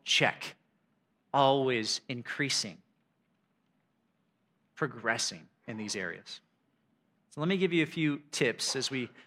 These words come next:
wind down here. How do you do this? First of all, I'd say you need to have a way of individually assessing this on yourself. Sometime during your D B R, in your day, some specified time, you need to be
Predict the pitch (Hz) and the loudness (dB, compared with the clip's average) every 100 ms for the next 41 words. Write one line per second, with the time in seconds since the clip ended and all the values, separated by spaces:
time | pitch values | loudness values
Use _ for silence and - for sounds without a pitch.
0 | _ _ - 135 131 127 123 117 107 113 | _ _ -2 0 2 2 0 0 -2 -2
1 | - _ _ _ _ _ _ _ _ _ | -8 _ _ _ _ _ _ _ _ _
2 | _ _ _ _ _ _ _ _ _ _ | _ _ _ _ _ _ _ _ _ _
3 | _ _ _ _ - 214 214 170 151 101 | _ _ _ _ 6 8 6 4 2 0
4 | - - - _ - 269 208 214 208 196 | -4 -8 -12 _ 4 4 6 8 8 8
5 | 180 165 165 160 156 147 135 143 131 156 | 2 2 0 2 4 4 4 2 4 2
6 | 156 151 147 147 139 127 135 120 123 113 | 2 2 0 0 0 2 0 0 -4 -4
7 | - 110 98 - 92 - _ _ _ _ | -4 -6 -6 -6 -8 -12 _ _ _ _
8 | _ _ - 202 220 220 226 202 202 214 | _ _ 0 2 8 8 8 6 4 4
9 | 208 190 185 175 165 165 165 156 160 208 | 2 2 2 6 10 10 10 8 4 2
10 | 185 156 156 151 151 151 - - _ - | 4 6 8 8 6 4 -2 -20 _ 0
11 | 185 202 196 - - 175 170 156 147 143 | 2 4 2 -2 4 4 4 2 2 4
12 | 139 139 151 247 233 165 165 170 160 156 | 2 2 2 0 0 2 2 0 -6 -2
13 | 147 123 | 0 -2